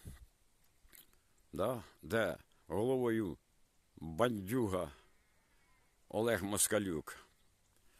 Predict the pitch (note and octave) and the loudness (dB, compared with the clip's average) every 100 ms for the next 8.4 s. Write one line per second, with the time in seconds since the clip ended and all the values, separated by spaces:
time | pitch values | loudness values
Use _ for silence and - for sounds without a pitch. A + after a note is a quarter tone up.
0 | - - - - - _ - D#2 F2 D#2+ | -20 -20 -20 -20 -20 _ -20 -4 -2 0
1 | A#2+ C#3+ - C3 A#2 B2+ G#2 C3+ B2+ F3+ | 2 2 2 2 0 0 0 0 0 0
2 | C3 A2+ A2+ A2 G#2+ G2 G#2+ F#2 E2+ - | 0 0 0 2 2 0 0 0 -2 -2
3 | E3 G3 - C#3 A2 G#2 F2+ C3+ D3 G#2+ | -2 2 2 2 0 0 -2 -2 0 0
4 | - F#2+ E2+ D2 B1+ G#1 - - - - | 0 0 0 -2 -4 -8 -10 -12 -20 -20
5 | - - B2 - C#3 - C3+ A#2+ F#2+ - | -20 -4 2 4 4 2 4 2 0 -6
6 | - - - G2+ - F#2+ E2+ F#2 F2 E2 | -8 -4 -2 -2 -4 -4 -2 0 0 -2
7 | A#1 - - - - F#2 F#2+ F2+ G#2 E2+ | -4 -12 -20 -18 -6 -2 0 2 2 2
8 | D#2 C#2 C2+ | 0 -4 -6